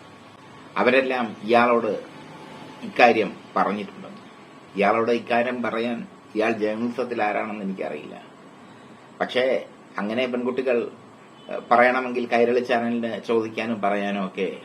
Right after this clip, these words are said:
അവിടെ ആളുണ്ട്. അവരുടെ മുമ്പിലായിരിക്കും പറയുക. എച്ച് ആർ മാനേജർ അടക്കമുള്ള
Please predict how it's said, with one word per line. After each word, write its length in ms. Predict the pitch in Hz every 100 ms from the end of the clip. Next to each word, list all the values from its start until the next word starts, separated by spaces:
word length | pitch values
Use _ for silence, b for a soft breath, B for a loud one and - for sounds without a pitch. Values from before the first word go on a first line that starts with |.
| -
അവിടെ 300 | 95 98 98 - -
ആളുണ്ട്. 440 | 90 92 90 87 - - - - - - -
അവരുടെ 260 | 101 104 110
മുമ്പിലായിരിക്കും 760 | 110 104 101 101 95 101 87 - 87
പറയുക. 260 | 87 80
എച്ച് 460 | 76 80 104 95 110
ആർ 120 | 101 - 98
മാനേജർ 380 | 98 101 95
അടക്കമുള്ള 500 | 87 90 98 90 92